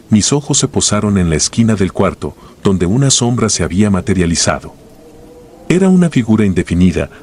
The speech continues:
de contornos borrosos, que parecía sentarse con quietud y observación. Lo que más perturbó mi mente fue la ausencia total de rasgos faciales,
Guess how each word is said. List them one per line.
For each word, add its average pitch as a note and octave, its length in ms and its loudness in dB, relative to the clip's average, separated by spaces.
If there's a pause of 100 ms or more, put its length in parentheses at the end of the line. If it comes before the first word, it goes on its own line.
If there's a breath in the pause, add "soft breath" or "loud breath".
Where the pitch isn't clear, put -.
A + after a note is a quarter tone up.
(120)
de - 80 0
contornos F#2+ 600 -2
borrosos, F2+ 580 -2 (200 loud breath)
que A#2+ 140 0
parecía A2 480 0
sentarse G#2+ 560 -2
con F#2 160 -2
quietud F#2+ 460 -2
y A2+ 60 2
observación. F2+ 680 -2 (1080)
Lo A2+ 160 2
que G2 120 -4
más G#2 240 0
perturbó G2+ 500 0
mi G2 120 2
mente F#2 360 0
fue G#2 200 0
la G2+ 80 0
ausencia G2+ 480 -2
total F2+ 360 -4
de E2 100 -2
rasgos E2+ 420 -4
faciales, E2 600 -2